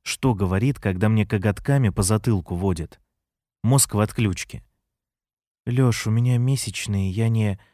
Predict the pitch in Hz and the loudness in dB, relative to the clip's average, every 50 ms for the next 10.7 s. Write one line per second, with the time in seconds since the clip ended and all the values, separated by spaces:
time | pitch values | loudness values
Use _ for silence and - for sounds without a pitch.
0 | _ _ _ _ _ _ _ _ _ _ _ _ _ _ _ _ - 107 101 - | _ _ _ _ _ _ _ _ _ _ _ _ _ _ _ _ 0 0 0 0
1 | - 92 87 87 87 87 - - - - 73 - - - _ _ _ _ _ - | -2 -4 -2 -2 -2 -2 -4 -4 -8 -8 -10 -14 -16 -20 _ _ _ _ _ -2
2 | 95 104 95 - - - - 113 117 - - 120 110 101 - - - 92 85 80 | 0 0 0 0 -2 -2 -2 0 0 0 0 0 0 0 0 -2 -2 -4 -4 -4
3 | - - - - - - _ _ _ _ _ _ _ _ _ _ _ _ _ _ | -6 -10 -10 -12 -16 -18 _ _ _ _ _ _ _ _ _ _ _ _ _ _
4 | _ _ _ _ _ _ _ _ _ _ _ _ 127 120 113 104 - - - - | _ _ _ _ _ _ _ _ _ _ _ _ -2 -2 0 -2 -2 -8 -8 -2
5 | 117 113 107 95 85 85 80 85 - _ _ _ _ _ _ _ _ _ _ _ | 0 0 0 0 -2 -8 -10 -12 -16 _ _ _ _ _ _ _ _ _ _ _
6 | _ _ _ _ 101 104 101 107 110 - 165 156 151 139 - 120 113 117 117 113 | _ _ _ _ -4 -2 0 0 -2 0 0 0 0 0 0 0 2 2 2 2
7 | 107 95 - - - 135 - - 107 98 - - - - 113 113 107 - 95 85 | 0 0 -2 -4 -6 -4 -4 -4 -6 -6 -6 -8 -6 -4 -2 -2 -2 -2 -4 -6
8 | 82 78 76 73 - _ _ _ _ _ _ _ - 110 104 98 95 107 90 110 | -6 -6 -10 -12 -16 _ _ _ _ _ _ _ -4 -4 -2 0 0 0 0 0
9 | 101 117 120 123 117 107 92 - 101 98 101 101 101 98 87 98 87 - 107 113 | 0 2 2 2 2 2 0 0 0 2 2 2 2 0 0 -4 -6 -4 -2 -2
10 | 113 113 - - 95 87 90 90 82 80 85 80 76 | 0 0 -2 -4 -4 -4 -4 -4 -4 -6 -8 -8 -8